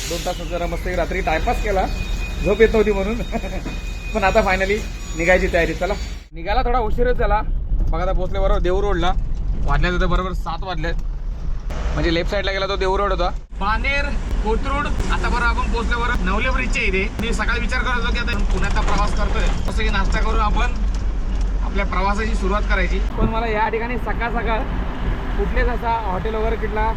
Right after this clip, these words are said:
कुठला ओपन भेटलेला नाही. बघू आता पुढे करू आपण नाश्ता. मंडळींनो, तुम्हाला काय वाटते, हे योग्य आहे? बघा ना, गाडी आहे बरोबर कोल्हापूरची.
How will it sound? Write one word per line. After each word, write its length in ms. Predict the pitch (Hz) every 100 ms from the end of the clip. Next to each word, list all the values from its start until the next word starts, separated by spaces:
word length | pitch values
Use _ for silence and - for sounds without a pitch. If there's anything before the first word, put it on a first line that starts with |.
| - - - - - - - - -
कुठला 180 | 202 214
ओपन 300 | 202 220 214
भेटलेला 300 | 214 214 214
नाही. 280 | 202 180
बघू 340 | - - - 240
आता 120 | 277
पुढे 240 | 226 220
करू 140 | 240 240
आपण 180 | 220 220
नाश्ता. 320 | 202 175 214 - - - - - - - -
मंडळींनो, 440 | 185 226 247 254 190 - - - - - - - - - - -
तुम्हाला 220 | 233 254
काय 120 | 269
वाटते, 240 | 233 214 196
हे 460 | - - - 180
योग्य 260 | 196 180 247
आहे? 80 | 262 - - - - - - - - - - - - -
बघा 200 | 180 214
ना, 120 | 202 160 - - - - - - - - - - - - - 175
गाडी 220 | 175 208
आहे 100 | 247
बरोबर 280 | 240 247 -
कोल्हापूरची. 520 | 208 240 220 -